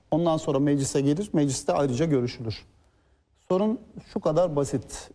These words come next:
Ee, Türkiye'yi yirmi bir yıldır yöneten ve, e,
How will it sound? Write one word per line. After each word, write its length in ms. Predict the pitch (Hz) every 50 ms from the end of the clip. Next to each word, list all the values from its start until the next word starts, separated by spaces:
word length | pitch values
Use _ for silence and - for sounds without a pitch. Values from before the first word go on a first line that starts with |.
| _ -
Ee, 320 | 131 127 127 123 120 120 - - -
Türkiye'yi 520 | - 226 202 - - 180 156 147 143 143
yirmi 280 | 156 160 175 180 180 180
bir 80 | 190
yıldır 440 | 175 156 139 123 117 127 117 120 127
yöneten 520 | 139 143 147 151 147 - 170 165 196 233 - - - _ _ _ _ _ _ _ _ _ _ _ -
ve, 340 | 131 156 160 156 151 - - - - - - - - - _ _ -
e, 360 | 151 139 135 135 131 127